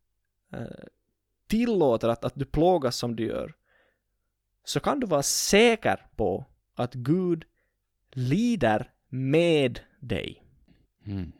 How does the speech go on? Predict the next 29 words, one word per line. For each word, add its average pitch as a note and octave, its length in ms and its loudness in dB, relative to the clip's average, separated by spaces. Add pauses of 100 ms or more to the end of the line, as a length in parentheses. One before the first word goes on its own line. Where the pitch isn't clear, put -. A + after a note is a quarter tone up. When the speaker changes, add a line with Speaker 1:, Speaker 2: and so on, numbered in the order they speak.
(220)
Speaker 1:
Han C#3 240 -2
är G3+ 40 2
inte A#3 280 -4
distant, - 720 0 (600)
han C3 200 2
är E3+ 40 4
inte G3+ 240 -2
blind, D3 560 4 (400)
och C3 140 2
han D3+ 140 4
är C3+ 100 6
verkligen C3 840 4
inte D3 340 -6
obekant D3 800 -2 (520)
med A2+ 200 -4
lidande. C3 640 -4 (2500)
Så - 340 2 (920)
fastän F#3+ 440 2
vi F#3 60 0
inte E3 160 -4
förstår A3 520 2
varför G#3+ 260 -4
vi F#3+ 100 -4
lider, D#3 420 -2 (760)
så - 160 -6
får F3 200 0
vi D#3+ 100 -2
lita F3+ 480 -2
på A#2 340 0